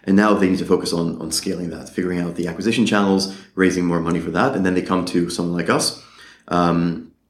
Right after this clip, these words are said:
to do that. And I think in their case, they're also going to the U S, joining a U S accelerator to really help with that customer acquisition piece.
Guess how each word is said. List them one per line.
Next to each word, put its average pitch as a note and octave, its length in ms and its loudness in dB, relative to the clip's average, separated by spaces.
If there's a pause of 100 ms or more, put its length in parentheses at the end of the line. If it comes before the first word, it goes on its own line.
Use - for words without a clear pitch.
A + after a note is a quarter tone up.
(220)
to - 80 -12
do G#2+ 140 6
that. F#2+ 260 4
And F#2 140 0
I F#2 40 4
think F#2+ 220 2
in F#2 200 0
their F#2+ 120 4
case, G2 240 2
they're F#2+ 100 2
also G2+ 200 0
going F#2 220 0
to - 80 -8
the F2 80 -2
U F#2 260 2
S, A2 320 -2 (220)
joining F2 260 2
a E2+ 40 2
U F2 200 0
S F2+ 100 -4
accelerator F2+ 480 2
to - 100 -2
really F2+ 180 0
help F2 200 -4
with E2+ 120 -6
that G#2 260 -6 (240)
customer F#2+ 320 -2
acquisition - 420 -6
piece. - 380 -12